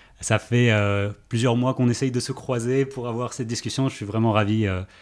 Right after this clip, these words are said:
qu'on se retrouve aujourd'hui. Euh, avant de se lancer dans le vif du sujet, c'est quoi un système agroalimentaire, euh,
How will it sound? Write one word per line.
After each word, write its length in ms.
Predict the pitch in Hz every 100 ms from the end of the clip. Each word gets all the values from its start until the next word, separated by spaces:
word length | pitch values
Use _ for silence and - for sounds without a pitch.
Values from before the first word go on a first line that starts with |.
| -
qu'on 120 | - 101
se 60 |
retrouve 400 | 101 - 113 95
aujourd'hui. 480 | 98 98 98 110 120 - - - - _ -
Euh, 720 | 98 95 95 95 92 92 95 - _ _ _ _
avant 300 | 113 104 131
de 60 | -
se 140 | 131
lancer 580 | 117 113 117 - 127 123
dans 220 | 110 101
le 100 | 98
vif 340 | 95 110 127 123
du 120 | 113
sujet, 440 | - 104 107 110
c'est 140 | 107 104
quoi 220 | - 98
un 100 | 95
système 340 | - - 101
agroalimentaire, 920 | 101 95 101 98 98 92 104 101 101 90
euh, 180 | 90